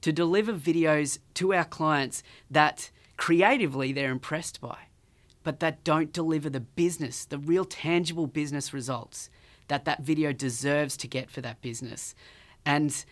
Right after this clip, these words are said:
as a video strategist, that's the difference that we can make. And I'm excited to take you on that journey with me.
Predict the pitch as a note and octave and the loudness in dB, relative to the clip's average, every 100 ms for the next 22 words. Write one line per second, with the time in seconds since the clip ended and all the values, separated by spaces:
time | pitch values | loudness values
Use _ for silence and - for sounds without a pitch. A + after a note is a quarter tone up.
0 | _ - D#3+ E3+ D#3 F3 D#3+ C#3 - C#3 | _ -2 0 0 0 2 4 2 0 0
1 | D3+ C3+ B2 A#2 - - - _ - C#3 | 0 -2 -6 -6 -8 -14 -20 _ 0 0
2 | - - F3+ D#3+ D#3 D3 C3+ - B2+ C3 | -2 -4 -2 -2 -2 -4 -6 -6 -6 -6
3 | C3 A#2+ A#2 A#2 - _ _ _ C#3+ D#3 | -6 -8 -10 -14 -20 _ _ _ 0 2
4 | D3 - C#3+ C#3+ C3+ - - _ _ _ | 2 2 2 2 -2 -8 -20 _ _ _
5 | - B2+ - C3 C3 C3+ B2+ B2 A#2+ - | -10 -6 -2 -2 -2 -4 -2 -4 -6 -6
6 | A#2+ A2+ A2+ - - | -6 -4 -6 -8 -14